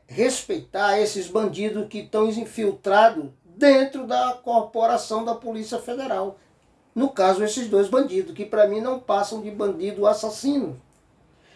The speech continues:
Poderia não ser, mas hoje é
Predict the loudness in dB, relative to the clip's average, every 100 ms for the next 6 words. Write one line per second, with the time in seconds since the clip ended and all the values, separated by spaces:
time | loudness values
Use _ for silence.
0 | _ 0 4 4 6 8 8 6 0 -6
1 | -10 0 2 2 -2 _ _ -4 0 0
2 | 2 4 4 0 -6 0 4 4 2